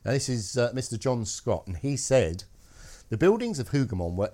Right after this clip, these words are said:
infinitely more shattered than even those at La Haye Sainte. In one single spot, fifty dead bodies lay close together where they fell.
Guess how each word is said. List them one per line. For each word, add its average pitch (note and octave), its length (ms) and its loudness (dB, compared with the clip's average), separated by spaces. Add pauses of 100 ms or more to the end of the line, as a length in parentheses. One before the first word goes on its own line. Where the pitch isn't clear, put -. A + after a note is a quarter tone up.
(240)
infinitely C#3 580 -4
more A2+ 220 2
shattered - 540 -2
than F#2+ 180 -2
even A2 260 -2
those G#2+ 300 2
at - 100 -6
La G2 200 0
Haye G2+ 240 -4
Sainte. D#2 420 -8 (560)
In G#2 100 0
one F3+ 200 4
single D3+ 360 -2
spot, - 460 -4
fifty F3 340 -4
dead D3 380 -2
bodies F2 360 -2
lay F2+ 180 -4
close - 360 -4
together F#2 380 -4
where E2 180 -6
they E2+ 140 -6
fell. D#2+ 420 -8